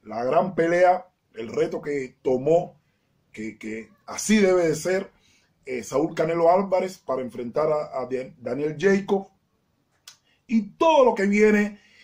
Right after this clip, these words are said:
en el dos mil diecinueve, que vienen muy,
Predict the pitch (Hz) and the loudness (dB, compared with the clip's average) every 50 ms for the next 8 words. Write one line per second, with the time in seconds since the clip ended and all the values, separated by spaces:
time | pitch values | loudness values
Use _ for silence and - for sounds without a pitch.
0 | _ _ _ - 165 165 160 160 165 160 160 160 160 156 156 151 156 156 170 196 | _ _ _ -2 0 0 0 2 2 2 2 0 0 0 -2 -2 -2 -6 -8 -8
1 | 190 190 175 - - 156 160 185 220 226 220 196 170 156 170 202 214 208 202 190 | -6 -6 -6 -6 -6 -4 -2 0 0 0 -2 -4 -6 -4 -2 0 0 2 0 0
2 | 180 170 170 175 220 277 277 262 247 - | -2 -4 -4 -2 -2 0 0 -2 -4 -6